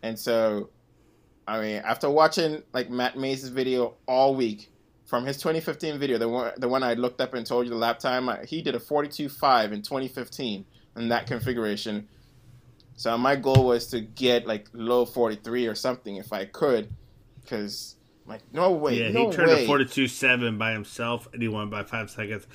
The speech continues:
Speaker 2: Matt Mays, I know you wanted a shout out on this podcast, um, but yeah, next time that happens, we're cutting the seal on that motor. I don't care if Caps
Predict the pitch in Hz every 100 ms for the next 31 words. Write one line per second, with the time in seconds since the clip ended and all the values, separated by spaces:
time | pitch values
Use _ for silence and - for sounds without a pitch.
0 | - - - 127 127 131 139 135 123 120
1 | 127 131 135 131 131 123 - 127 123 131
2 | - - _ _ - 120 113 - 123 123
3 | 127 135 143 - - _ 123 123 113 104
4 | 101 - - - - _ - 120 113 120
5 | 113 107 123 120 160 156 143 139 139 170
6 | 165 147 123 120 143 117 120 - 131 120
7 | 123 113 123 131 135 135 - 110 113 -
8 | 113 104 - - 110 -